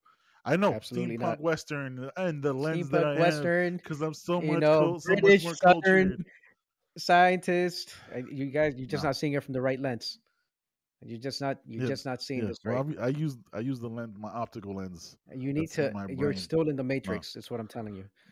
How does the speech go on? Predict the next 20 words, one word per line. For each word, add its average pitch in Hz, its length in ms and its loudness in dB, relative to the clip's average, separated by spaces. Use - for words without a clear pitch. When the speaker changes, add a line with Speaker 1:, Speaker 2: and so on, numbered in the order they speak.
Speaker 1:
Yeah, 110 260 -6
I'm, 117 180 -8
listen, 113 280 -6
I 107 80 -6
will 107 280 -4
unplug 117 360 -2
just 117 180 -10
like 110 160 -6
my 104 100 -8
microphone 101 560 -8
did 101 140 -4
in 98 80 -8
the 98 60 -8
middle 101 260 -6
of 95 60 -2
this 92 120 -10
fucking - 300 -20
podcast. 87 500 -10
But 92 220 -6
that's 104 240 -8